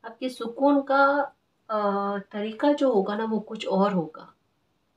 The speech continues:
कुछ और तरीके से आपके personal life में आपको खुशी देखने को मिलेगी। ऐसे पल बनेंगे जहाँ पर आपकी खुशी का कोई ठिकाना ना रहे, है ना?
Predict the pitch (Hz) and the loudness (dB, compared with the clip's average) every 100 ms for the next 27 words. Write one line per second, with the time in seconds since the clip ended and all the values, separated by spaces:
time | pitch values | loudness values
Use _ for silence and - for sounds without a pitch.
0 | _ _ _ _ _ _ _ _ _ _ | _ _ _ _ _ _ _ _ _ _
1 | _ - 277 - 247 285 330 240 254 269 | _ -2 -2 2 8 8 8 6 4 2
2 | 262 233 226 247 220 233 262 240 202 208 | 2 0 0 -2 -2 0 2 2 0 0
3 | 208 196 220 226 196 220 190 185 196 190 | -2 -2 -6 -10 -8 -2 -2 -2 -4 -6
4 | 190 175 175 175 - 214 214 269 262 240 | -4 -4 -4 -6 -6 -6 2 2 2 -4
5 | 233 196 208 220 202 196 185 190 214 214 | -2 -2 -2 -2 -2 0 0 0 -4 -10
6 | 202 - 214 196 214 214 208 220 208 190 | -10 -12 -12 -8 -8 -10 -8 -8 -8 -10
7 | 170 175 175 175 170 _ _ _ _ _ | -10 -6 -6 -8 -10 _ _ _ _ _
8 | _ _ _ _ _ _ _ _ _ _ | _ _ _ _ _ _ _ _ _ _
9 | _ _ _ _ _ _ _ _ _ _ | _ _ _ _ _ _ _ _ _ _
10 | _ _ _ _ _ _ _ 175 214 269 | _ _ _ _ _ _ _ -6 0 0